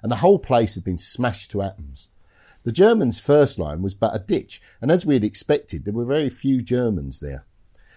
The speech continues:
These held up their hands, crying, "Kamerad, Kamerad!"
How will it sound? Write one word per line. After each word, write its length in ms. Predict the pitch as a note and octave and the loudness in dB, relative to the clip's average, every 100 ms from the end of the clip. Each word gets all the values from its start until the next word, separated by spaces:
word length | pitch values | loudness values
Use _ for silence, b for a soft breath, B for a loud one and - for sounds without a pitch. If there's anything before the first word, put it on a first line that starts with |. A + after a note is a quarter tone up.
| b | b
These 260 | D3 G3 F3+ | 2 2 2
held 220 | D#3 C#3 | 2 0
up 120 | C3+ | -2
their 120 | A#2 | -4
hands, 340 | F#2 D3+ C3+ G#2 | -2 -2 -2 -4
crying, 320 | - A2+ G2+ | -4 -4 -4
"Kamerad, 680 | - B3 A#3+ A#3 G#3+ F#3+ - | -2 -2 0 2 4 4 2
Kamerad!" 720 | A3 A#3 A3 F#3+ C#3 G#2+ - | -2 2 4 4 4 0 -6